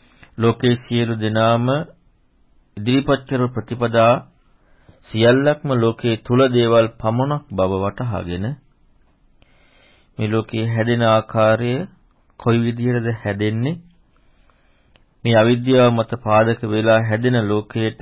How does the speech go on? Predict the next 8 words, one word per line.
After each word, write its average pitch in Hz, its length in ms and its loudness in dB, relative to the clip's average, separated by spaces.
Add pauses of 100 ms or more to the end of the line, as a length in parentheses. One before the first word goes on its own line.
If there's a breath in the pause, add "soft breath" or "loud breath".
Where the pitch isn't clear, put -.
මම 107 340 -2
යයි 113 360 0 (140)
ආරෝපණය 120 720 2
කර 104 220 -6
ගැනීමෙන් 110 640 -2
ලෝකේ 107 320 -4
පවතින 107 540 -4
බව, 95 240 -2